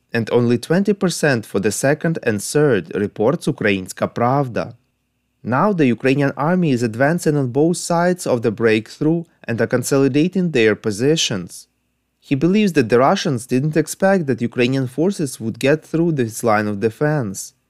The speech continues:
According to Tarnavsky, the armed forces of Ukraine are now between the first and second defensive lines.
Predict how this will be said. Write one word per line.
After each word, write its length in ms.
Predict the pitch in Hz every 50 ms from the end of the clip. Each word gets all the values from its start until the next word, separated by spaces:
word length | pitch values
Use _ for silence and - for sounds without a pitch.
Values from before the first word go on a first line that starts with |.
| _ _ -
According 380 | 117 - - 135 131 135 135
to 80 | - 139
Tarnavsky, 600 | - 160 156 160 185 202 208 196 - - 135 107
the 100 | 113 -
armed 220 | - 135 170 185
forces 380 | - - 196 190 190 185 - -
of 120 | 170 -
Ukraine 460 | - 170 160 - 170 175 180 196 190 - -
are 80 | -
now 180 | 117 123 131 139
between 380 | 135 143 131 - 143 143 139 120
the 80 | 127
first 440 | 120 - - 131 123 131 151 - - -
and 100 | 127 117
second 460 | - - - 117 113 - 131 127 120
defensive 500 | 107 110 - - 104 101 101 - - 117
lines. 680 | 107 110 123 131 147 147 135 107 92 92 90 - -